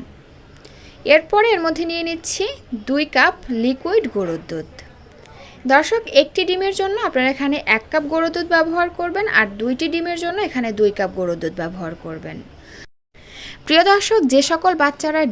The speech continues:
ডিম, দুধ কোনোটাই খেতে চায় না ডিরেক্টলি, তাদের জন্য কিন্তু এই খাবারটি একটি ভালো খাবার হবে, কারণ এইভাবে যদি আপনি ডিম এবং দুধ দিয়ে এই পুষ্টিকর হেলদি খাবারটি তৈরি করে দেন,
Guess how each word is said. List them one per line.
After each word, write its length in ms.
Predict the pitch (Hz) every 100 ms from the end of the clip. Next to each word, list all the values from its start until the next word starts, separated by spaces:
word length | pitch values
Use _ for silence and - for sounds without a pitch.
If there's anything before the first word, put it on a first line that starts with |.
| 208
ডিম, 240 | 240 262 262
দুধ 180 | 240 262 -
কোনোটাই 560 | 285 294 311 311 262 285
খেতে 240 | 311 320 320
চায় 200 | 320 302
না 60 | 302 233
ডিরেক্টলি, 440 | 208 202 208 226 415 277
তাদের 240 | 233 285
জন্য 200 | 294 320 330 339
কিন্তু 200 | 330 349 - 220
এই 80 | 220
খাবারটি 400 | - 226 240 254 381
একটি 180 | - 220 214
ভালো 180 | 196 185
খাবার 260 | - 180 175 185
হবে, 240 | 170 185 - - - - - -
কারণ 240 | 302 269 302 220 254
এইভাবে 320 | 302 359 381 320
যদি 140 | 285 277
আপনি 140 | 285 262 208
ডিম 180 | 247 277
এবং 120 | 269 269 214
দুধ 160 | 226 208 233
দিয়ে 160 | 302 330 220
এই 60 | 226
পুষ্টিকর 540 | - 302 - 339 330 349 277
হেলদি 280 | 247 247
খাবারটি 420 | 269 294 294 294 320
তৈরি 180 | 311 302 311
করে 160 | 320 330
দেন, 180 | 339